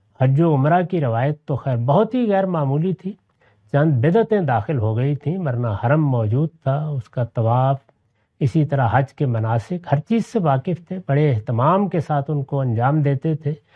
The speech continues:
دوسری دینی چیزیں بھی معلوم معروف تھیں، کھانے پینے کے معاملے میں کن چیزوں میں حرمت و حلت قائم کی گئی ہے،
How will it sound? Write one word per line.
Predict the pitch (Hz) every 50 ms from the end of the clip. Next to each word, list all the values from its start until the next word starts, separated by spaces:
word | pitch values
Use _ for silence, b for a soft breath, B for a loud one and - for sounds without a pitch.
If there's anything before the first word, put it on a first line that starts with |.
| B B B B B B
دوسری | 147 127 156 185 190 - - 214 240 247
دینی | 202 156 139 156 170 190 202 214 214
چیزیں | 214 - - 156 143 160 180
بھی | 175 165 160 202 226
معلوم | 196 131 107 113 117 113 131 160 175 180 165
معروف | 151 135 117 117 143 175 165 - -
تھیں، | _ 151 147 151 147 - _ _ _ _ _ _ _ _
کھانے | - - 123 131 147 165 170
پینے | 160 165 - 151 156 170 175 165
کے | 156 165
معاملے | 156 151 143 135 135 139 143 147 156
میں | 151 147 143 147 160 202 - _
کن | - 156 151 143 139
چیزوں | - 139 135 135 147 147
میں | 147 147
حرمت | 123 95 127 123 123 139 143 -
و | 147
حلت | 127 107 113 127 143 160 151 -
قائم | - 139 131 139 147 147
کی | 131 - 139 131 131
گئی | 139 147 156 160 143 127
ہے، | 127 143